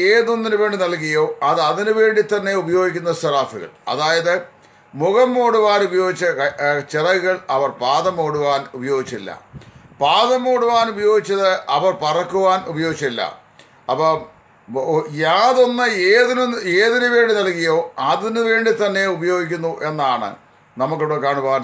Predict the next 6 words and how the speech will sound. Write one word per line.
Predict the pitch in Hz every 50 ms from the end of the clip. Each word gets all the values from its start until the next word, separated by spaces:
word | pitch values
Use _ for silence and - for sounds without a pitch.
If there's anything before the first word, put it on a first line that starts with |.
| - -
സാധിക്കുന്നത്. | 127 117 120 113 110 101 98 101 85 - - - - 92 104
ദൈവസന്നിധിയിൽ | 135 165 180 190 202 208 202 202 196 185 180 185 185 180 180 175 151 135 - 127
ശുശ്രൂഷ | 156 160 - - 170 175 147
ചെയ്യുന്ന | 160 160 156 151 147 143 135 127 123 120 117 - - - _ _ _ _ - _ _ -
സെറാഫികൾ, | - 156 165 175 190 214 226 240 240 240 247 220 185 165 160 156 160 160 - _ - 139
അവർക്ക് | 147 175 214 214 214 220